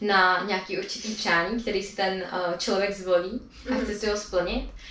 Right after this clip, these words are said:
Speaker 1: tak my se na něj zaměříme a ta kakaová ceremonie je vlastně na splnění přání.
Speaker 2: Mhm.
Speaker 1: Takže já vedu tu meditaci a vizualizaci na to,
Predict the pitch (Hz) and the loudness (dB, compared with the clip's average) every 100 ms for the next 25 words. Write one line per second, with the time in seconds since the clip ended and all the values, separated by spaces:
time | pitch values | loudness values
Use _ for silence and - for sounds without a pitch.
0 | - 226 220 214 220 208 196 196 190 233 | -6 0 2 2 2 0 0 -2 0 2
1 | 247 240 233 226 214 214 208 208 202 190 | 4 4 4 2 0 -2 -4 -4 -2 2
2 | 196 196 202 196 190 190 190 190 180 185 | 2 2 0 -2 -2 -2 0 0 2 0
3 | 185 196 185 185 - 196 185 185 185 - | -2 -2 -2 -2 -6 -4 -2 -2 -4 -4
4 | 170 170 165 - - - 214 - - _ | -2 -4 -6 -8 -8 -8 -8 -12 -16 _
5 | - - 214 226 226 214 208 208 208 208 | -20 -12 0 2 4 4 4 2 0 0
6 | 196 196 196 196 196 185 190 196 185 185 | 0 0 -2 -2 0 0 0 0 0 0
7 | 185 - 190 190 190 185 | -2 -4 -4 -4 0 -2